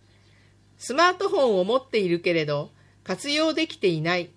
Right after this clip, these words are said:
広報にコードがついているけれど、読み取ったことがない。そんなお悩みはありませんか？自身のスマホで基本的な操作から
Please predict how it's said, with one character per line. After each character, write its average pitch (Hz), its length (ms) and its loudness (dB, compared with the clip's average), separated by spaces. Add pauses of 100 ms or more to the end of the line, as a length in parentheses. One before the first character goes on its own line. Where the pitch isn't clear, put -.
(600)
広 339 260 4
報 247 160 4
に 190 140 -2
コ 339 180 0
ー 349 60 -2
ド 285 100 2
が 214 120 2
つ 247 140 -6
い 226 100 -4
て 202 160 6
い 180 60 8
る 180 80 0
け 180 140 0
れ 165 100 2
ど、 156 380 -6
読 170 160 -2
み 226 120 -2
取 294 160 0
っ - 40 -20
た 285 120 0
こ 320 120 -4
と 311 100 -2
が 233 140 -2
な 180 160 -2
い。 147 100 -8 (600)
そ 302 200 0
ん 311 120 -4
な 311 120 2
お 294 40 0
悩 277 260 4
み 269 160 0
は 254 120 4
あ 254 80 2
り 247 100 -6
ま 247 100 -2
せ 262 180 -2
ん 175 100 -6
か？ 151 260 -8 (1040)
自 269 200 -2
身 339 200 0
の 226 80 0
ス 208 160 -6
マ 196 120 0
ホ 202 140 -4
で 196 400 -2
基 - 140 -12
本 302 260 -2
的 339 240 -2
な 302 140 0
操 302 240 -2
作 196 180 -4
か 160 120 -2
ら 143 180 -4